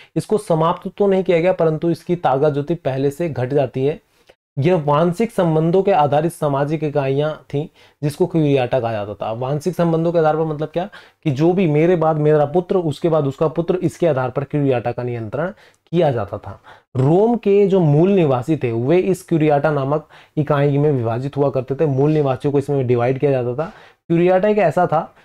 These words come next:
जिसमें पैट्रिशियन और प्लेबियन दोनों क्षेत्रों को, दोनों को शामिल किया जाता था। दोनों जो नागरिक व्यवस्था थी, जो, जो दोनों नागरिक विभिन्नताएं थी, दोनों को इसके अंदर में रखा जाता था। आरंभ में रोम सम-, रोम ने तीस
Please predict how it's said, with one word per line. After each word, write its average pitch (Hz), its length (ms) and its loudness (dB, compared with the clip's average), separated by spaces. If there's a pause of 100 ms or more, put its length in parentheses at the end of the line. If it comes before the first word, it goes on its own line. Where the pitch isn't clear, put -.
(180)
जिसमें 190 360 0
पैट्रिशियन 160 760 0 (260)
और 160 140 2
प्लेबियन 165 480 2
दोनों 160 240 2
क्षेत्रों 147 340 0
को, 151 160 0
दोनों 147 280 2
को 165 80 0
शामिल 147 340 -2
किया 147 200 0
जाता 117 240 -4
था। 117 100 -4
दोनों 170 360 2
जो 190 100 2
नागरिक 170 320 4
व्यवस्था 139 380 0
थी, 127 140 -6
जो, 120 160 -4
जो 127 120 -8
दोनों 147 300 -2
नागरिक 151 380 0
विभिन्नताएं 127 440 -2
थी, 143 200 -4 (300)
दोनों 151 260 2
को 170 80 4
इसके 151 180 -2
अंदर 127 180 0
में 139 120 0
रखा 120 260 -4
जाता 98 260 -4
था। - 180 -14 (300)
आरंभ 165 420 2
में 170 340 4
रोम 151 340 2
सम-, 165 300 -2
रोम 147 300 2
ने 170 140 2
तीस 190 460 -2